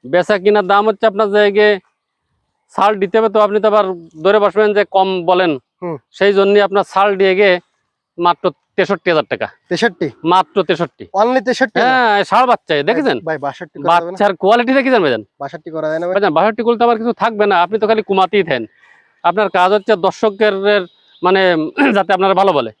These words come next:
Speaker 2: <laughs>
Speaker 1: সেই হচ্ছে
Speaker 2: না,
Speaker 1: আপনার
Speaker 2: ভালো
Speaker 1: কাজ।
Speaker 2: না ভাই, দর্শকের একটু <clears throat> আমার ভিডিওটা দেখে কষ্ট করে, তারা যদি একটু উপকৃত হয়,
Speaker 1: হ্যাঁ, হ্যাঁ।
Speaker 2: এটা হচ্ছে সবথেকে বড় ব্যাপার। বাষট্টি
Speaker 1: না।
Speaker 2: করে দেন আজকে, সালাম,
Speaker 1: না,
Speaker 2: যা আছে
Speaker 1: মানুষে-,
Speaker 2: আল্লাহ ভরসা।
Speaker 1: মানুষ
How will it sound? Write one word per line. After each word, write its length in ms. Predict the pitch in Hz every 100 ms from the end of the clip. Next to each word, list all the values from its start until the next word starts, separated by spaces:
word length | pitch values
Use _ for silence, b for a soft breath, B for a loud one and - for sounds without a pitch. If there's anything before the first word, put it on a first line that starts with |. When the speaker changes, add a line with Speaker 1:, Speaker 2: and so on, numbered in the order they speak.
| _
Speaker 2:
<laughs> 500 | 247 - 226 _ -
Speaker 1:
সেই 120 | 208
হচ্ছে 160 | 196
Speaker 2:
না, 60 | 196
Speaker 1:
আপনার 140 | 196 165
Speaker 2:
ভালো 100 | 156
Speaker 1:
কাজ। 100 | 208
Speaker 2:
না 100 | 196
ভাই, 140 | 170 170
দর্শকের 380 | 160 170 226 233
একটু 160 | 233 233
<clears throat> 500 | 220 302 196 131 143
আমার 140 | 190 185
ভিডিওটা 340 | 185 233 208
দেখে 200 | 185 202
কষ্ট 240 | 185 - 170
করে, 160 | 160 151
তারা 160 | 165 196
যদি 140 | 202
একটু 140 | 214 214
উপকৃত 380 | 180 165 175 180
হয়, 180 | 165 - _
Speaker 1:
হ্যাঁ, 200 | 175 175
হ্যাঁ। 120 | 147 135
Speaker 2:
এটা 80 | 220
হচ্ছে 140 | -
সবথেকে 240 | 202 170 277
বড় 200 | 294 220
ব্যাপার। 180 | 135 - b b b
বাষট্টি 240 | 208 240
Speaker 1:
না। 60 | 175
Speaker 2:
করে 100 | 254
দেন 100 | 247
আজকে, 180 | 226 -
সালাম, 240 | - 220 214
Speaker 1:
না, 40 |
Speaker 2:
যা 60 | 202
আছে 80 |
Speaker 1:
মানুষে-, 220 | 214 233 202
Speaker 2:
আল্লাহ 180 | 240 170
ভরসা। 220 | 156 135 _ -
Speaker 1:
মানুষ 260 | 135 160